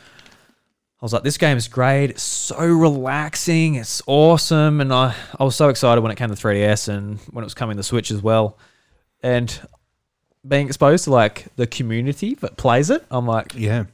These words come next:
Speaker 1: "This is one of the more hardcore <laughs> Nintendo franchises out there." Like, compare it to, like, Fire Emblem or anything else. I'm like,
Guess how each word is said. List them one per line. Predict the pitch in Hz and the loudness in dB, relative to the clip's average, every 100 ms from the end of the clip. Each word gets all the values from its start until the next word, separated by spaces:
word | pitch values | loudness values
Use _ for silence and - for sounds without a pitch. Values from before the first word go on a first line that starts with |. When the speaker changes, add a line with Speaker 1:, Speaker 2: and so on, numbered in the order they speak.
| - | -2
Speaker 1:
"This | 220 - | 0 4
is | 330 170 | 4 4
one | 170 | 4
of | 156 135 | 4 2
the | 139 | 0
more | 127 131 139 135 | 2 4 6 4
hardcore | 120 120 139 135 - 127 | 4 4 4 2 -2 0
<laughs> | |
Nintendo | 113 123 139 165 135 127 | 0 -4 0 2 4 4
franchises | - 123 123 127 117 113 | 4 2 6 6 6 4
out | 110 123 120 | 4 4 2
there." | 98 98 - _ _ _ _ _ | 0 -2 -6 _ _ _ _ _
Like, | 123 117 | 0 2
compare | 143 165 202 | 2 4 4
it | - | 4
to, | 147 | 0
like, | 92 | -2
Fire | - 107 101 107 | 0 2 4 4
Emblem | 113 107 110 107 | 2 0 0 -2
or | 101 | -4
anything | 101 107 | -4 -4
else. | 104 104 | -4 -4
I'm | 107 | -4
like, | 101 98 - | -4 -6 -8